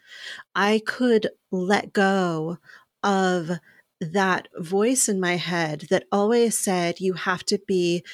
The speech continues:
the good little girl who sort of,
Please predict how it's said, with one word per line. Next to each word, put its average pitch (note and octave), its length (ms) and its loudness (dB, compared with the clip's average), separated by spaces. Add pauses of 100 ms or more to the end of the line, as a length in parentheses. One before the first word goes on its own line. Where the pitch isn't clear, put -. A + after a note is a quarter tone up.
(180)
the G3 80 0
good F3 220 0
little G#3 260 0
girl E3+ 640 -2 (480)
who E3+ 520 2 (540)
sort G3+ 240 2
of, E3+ 260 2